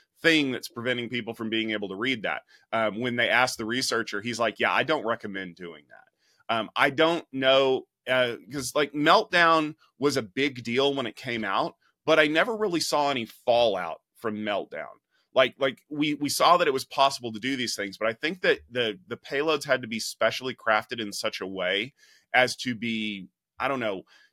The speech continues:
difficult to weaponize at small scale. And I think that Downfall is gonna be kind of the same way, since Intel's already aware of it and they're already working on, um, you know, mitigations for it.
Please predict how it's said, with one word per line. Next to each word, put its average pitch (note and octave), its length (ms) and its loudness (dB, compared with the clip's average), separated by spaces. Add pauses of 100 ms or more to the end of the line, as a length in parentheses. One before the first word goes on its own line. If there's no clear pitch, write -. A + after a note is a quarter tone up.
(160)
difficult F3 640 2
to C#3 160 -4
weaponize A2+ 920 0 (260)
at B2+ 280 4 (220)
small B2+ 400 0
scale. E2 460 -4 (300)
And C#3+ 100 2
I C#3+ 100 6
think F#3 300 -2
that D#3 140 -6
Downfall C#3+ 420 2
is A#2 80 -2
gonna B2 160 -6
be A2 80 -6
kind A#2+ 180 -6
of G#2+ 100 -8
the G2+ 60 -12
same G#2+ 420 -4
way, F#2+ 220 -4
since A2 240 -10
Intel's C#3 360 -4
already B2+ 220 -2
aware B2 240 -2
of G#2 100 -2
it G#2+ 100 -8
and G#2 80 -8
they're G#2 80 -2
already B2+ 180 2
working A2+ 380 -6
on, G2 260 -6 (300)
um, F#2+ 340 -2
you G#2+ 100 -8
know, F#2 120 -10
mitigations B2 720 0
for G3+ 240 -2
it. F#3 80 -4